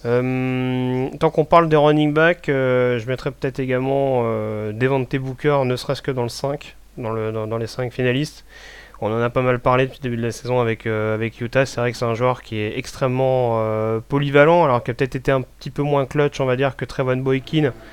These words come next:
euh, dans les situations dont nous parlait Morgan tout à l'heure. Mais, euh, c'est vrai que Booker a cet avantage de, d'être vraiment, d'être vraiment précieux sur, sur certains jeux et sur, dans, dans certaines situations. Contre California notamment, il avait fait beaucoup de bien,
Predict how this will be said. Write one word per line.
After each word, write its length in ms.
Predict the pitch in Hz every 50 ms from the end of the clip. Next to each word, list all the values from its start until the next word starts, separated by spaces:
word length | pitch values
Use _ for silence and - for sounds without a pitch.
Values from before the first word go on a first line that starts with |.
| - - - - - - - -
euh, 320 | 117 107 110 110 107 110 110
dans 100 | 113 117
les 120 | 120 113
situations 560 | - - 120 - 131 127 120 - - 143 139
dont 80 | 135 123
nous 100 | 120 117
parlait 240 | 117 120 117 117 117
Morgan 380 | 117 117 117 123 127 127 123
tout 100 | 120 123 -
à 100 | 123 123
l'heure. 240 | 131 143 160 165 - - - - - - - - - - -
Mais, 500 | 110 110 117 131 139 147 151 151 151 143
euh, 580 | 131 123 120 117 117 113 113 113 113 113 113 107
c'est 160 | - - 117
vrai 200 | 113 123 143 139
que 60 | 131
Booker 360 | 127 120 117 120 110 - 127 135 131
a 40 | 123
cet 220 | 120 - 120 - 120
avantage 480 | 110 110 113 113 - 131 135 135 123
de, 540 | 117 117 107 104 104 104 104 101 98 95 92 - - - - - - - - - -
d'être 180 | 123 117 110 110
vraiment, 640 | 107 107 110 120 127 131 143 147 147 147 139 123
d'être 140 | 120 120 117
vraiment 320 | 117 120 131 139 147 147
précieux 640 | - - - 151 139 - - - 143 143 147 151 151
sur, 480 | - - - - 127 117 113 113 110 -
sur 160 | - 113 -
certains 400 | - 123 110 - - 131 127 123
jeux 460 | 117 127 131 135 135 135 127 117 110
et 60 | 104
sur, 400 | - - - 113 104 101 101 101
dans, 140 | 107 110 110
dans 160 | 113 120 117
certaines 360 | - - 131 - - 143 135
situations. 580 | 123 - - 123 - 131 127 117 - - 156 160
Contre 240 | - 139 - - 113
California 540 | - 135 123 120 - - 127 120 123 131 131
notamment, 360 | 123 117 - 120 120 131 131
il 60 | 120
avait 120 | 113 110
fait 120 | 107 - 120
beaucoup 280 | 120 127 123 - 139
de 60 | 127 123
bien, 240 | 135 143 147 147